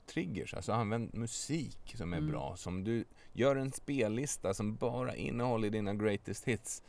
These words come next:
Speaker 2: Mm.
Speaker 1: liksom från perioder där du mådde så sjukt bra, som bara spelar och går på repeat och som bara blir helt fantastiska.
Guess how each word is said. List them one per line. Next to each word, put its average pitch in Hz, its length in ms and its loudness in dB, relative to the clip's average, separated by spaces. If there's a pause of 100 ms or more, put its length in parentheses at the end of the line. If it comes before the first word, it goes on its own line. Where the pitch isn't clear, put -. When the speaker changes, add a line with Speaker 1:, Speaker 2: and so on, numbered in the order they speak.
(140)
Speaker 2:
Mm. 165 120 -4
Speaker 1:
liksom 87 220 0
från 117 340 2 (240)
perioder 120 540 4
där 87 120 0
du 101 80 0
mådde 107 260 0
så 104 120 -4
sjukt 113 420 2
bra, 101 400 4
som 101 160 -4
bara 98 120 4
spelar 101 380 0
och 90 80 0
går 95 80 0
på 101 100 0
repeat 95 540 0
och 87 80 -2
som 101 120 -2
bara 95 100 4
blir 95 200 0
helt 101 160 0
fantastiska. - 760 -6